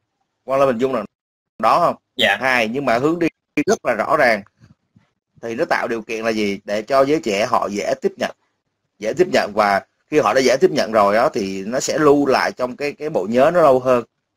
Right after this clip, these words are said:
Speaker 1: Thì anh nghĩ là cái hướng đi Quang Lâm đó là rất là hay và anh hoàn toàn ủng hộ. Và anh nghĩ là Quang Lâm là cứ mạnh dạn làm theo cái ý Quang Lâm. Cái, cái,
Speaker 2: Dạ.
Speaker 1: cái, cái, cái, cái, cái tư duy Quang Lâm nghĩ sao Quang Lâm cứ làm vậy đi.
Speaker 2: Dạ.
Speaker 1: Rất là tốt rồi, rất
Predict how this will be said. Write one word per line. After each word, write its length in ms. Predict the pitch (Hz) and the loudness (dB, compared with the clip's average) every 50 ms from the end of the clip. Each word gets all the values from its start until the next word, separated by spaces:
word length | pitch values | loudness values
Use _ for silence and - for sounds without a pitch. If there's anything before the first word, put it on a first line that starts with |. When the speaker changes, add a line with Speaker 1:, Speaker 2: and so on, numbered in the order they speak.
| _ _ - | _ _ -10
Speaker 1:
Thì 100 | 98 104 | -6 -4
anh 160 | 104 117 135 | -2 -2 -2
nghĩ 140 | 127 107 101 117 | -2 -2 0 0
là 180 | 139 131 107 101 | 2 2 2 0
cái 180 | - - 139 139 | 0 -4 -4 -2
hướng 160 | 135 135 147 - - | 0 -2 -2 0 0
đi 140 | 143 131 131 | 2 2 2
Quang 240 | - 120 117 120 | 0 -2 -4 -2
Lâm 180 | 120 120 113 110 | -2 -4 -2 0
đó 160 | 117 131 147 | 2 2 2
là 80 | 123 107 | 2 2
rất 180 | 110 139 135 | 0 0 0
là 80 | 123 117 | -2 -4
hay 260 | 113 123 120 120 117 101 | -2 -2 -2 -2 -4 -8
và 200 | 95 98 95 92 | -8 -6 -6 -6
anh 180 | 98 110 117 123 117 | -6 -6 -8 -10 -12
hoàn 140 | - 104 95 | -12 -14 -12
toàn 160 | - 101 92 | -10 -10 -10
ủng 160 | 90 92 113 | -8 -8 -4
hộ. 280 | 127 110 92 80 87 - _ _ _ _ _ _ _ _ _ _ _ _ | -2 -2 0 -2 -2 -6 _ _ _ _ _ _ _ _ _ _ _ _
Và 380 | - 98 98 98 98 98 98 98 | -6 -4 -2 0 2 2 0 0
anh 180 | 80 110 113 | 0 0 0
nghĩ 140 | 113 110 113 | 0 0 0
là 180 | 131 131 120 101 | 2 2 2 2
Quang 200 | 104 117 123 120 | 2 0 0 2
Lâm 200 | 117 120 120 120 | 0 0 2 0
là 360 | 110 101 98 95 95 95 87 - _ _ _ _ _ _ _ _ | 0 0 0 0 -2 -4 -4 -8 _ _ _ _ _ _ _ _
cứ 120 | - 165 180 | -4 -2 0
mạnh 220 | 170 120 98 107 110 | 0 0 -2 -2 -2
dạn 220 | 107 - - 107 | -2 -2 0 0
làm 200 | 107 98 101 101 | 0 0 -2 -2
theo 160 | 104 117 117 - _ _ _ - 117 | -2 -2 -2 -2 _ _ _ -2 0
cái 80 | 135 151 | 2 2
ý 60 | 160 | 4
Quang 200 | 143 147 131 123 | 2 2 2 4
Lâm. 260 | 123 120 120 123 120 - _ _ _ _ _ _ _ _ _ _ _ _ _ _ _ _ _ | 2 2 2 0 -4 -10 _ _ _ _ _ _ _ _ _ _ _ _ _ _ _ _ _
Cái, 160 | - 143 143 - | -6 -6 -4 -2
cái, 80 | - - | 0 0
Speaker 2:
Dạ. 60 | 180 156 | 2 2
Speaker 1:
cái, 160 | - 143 139 - _ _ _ _ _ _ _ _ | 2 2 0 -2 _ _ _ _ _ _ _ _
cái, 200 | - 135 131 123 107 | -2 -2 -2 -2 -2
cái, 140 | 139 143 | -4 -2
cái, 200 | 131 135 131 127 120 _ _ | 2 2 2 2 2 _ _
cái 80 | - 107 - | -8 -2 2
tư 100 | 139 131 | 2 4
duy 180 | 127 123 123 | 6 6 6
Quang 160 | 120 120 117 | 6 4 4
Lâm 180 | 120 113 110 110 | 2 2 2 2
nghĩ 120 | 113 110 | -2 -2
sao 160 | 101 131 117 110 | 0 0 0 0
Quang 120 | 113 117 | 0 0
Lâm 80 | 110 107 104 | -2 -2 0
cứ 80 | 135 | 0
làm 200 | 131 107 90 90 | 0 0 0 -2
vậy 160 | 87 - - 80 | -4 -8 -8 -8
đi. 120 | - - 208 - - - - - | -8 -8 -10 -10 -14 -16 -14 -6
Speaker 2:
Dạ. 220 | - - 87 - - | -2 0 0 0 0
Speaker 1:
Rất 140 | - 147 151 | -2 -2 0
là 80 | 139 110 - | 0 2 4
tốt 200 | 127 135 160 - | 4 4 4 4
rồi, 120 | 131 107 90 - _ _ _ _ - _ - | 2 0 0 -2 _ _ _ _ -16 _ -8
rất 80 | 151 | -8